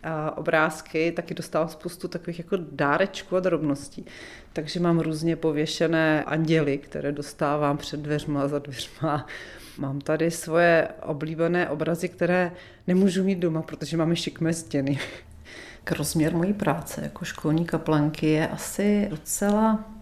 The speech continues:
pestrý a široký. Mám hodiny, který s těma studentama mám. Jmenuje se to Základy křesťanství a pak ve třetíku tady křesťanská etika.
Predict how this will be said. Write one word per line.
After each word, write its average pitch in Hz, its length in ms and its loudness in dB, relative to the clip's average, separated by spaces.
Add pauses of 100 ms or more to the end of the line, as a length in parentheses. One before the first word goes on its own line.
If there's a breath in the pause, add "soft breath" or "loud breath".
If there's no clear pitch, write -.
(580 loud breath)
pestrý 175 420 2
a 247 80 0
široký. - 720 -4
Mám 160 280 2
hodiny, 151 420 4
který 160 220 -4
s - 80 -4
těma 170 180 -2
studentama 156 560 0
mám. 143 380 -2 (320 loud breath)
Jmenuje 143 180 2
se - 80 -8
to 156 60 -6
Základy 143 360 0
křesťanství 160 800 -2
a 151 100 -2
pak 147 220 -6
ve 135 60 -2
třetíku 147 520 -4
tady 139 200 -4
křesťanská - 720 -2
etika. 156 460 -2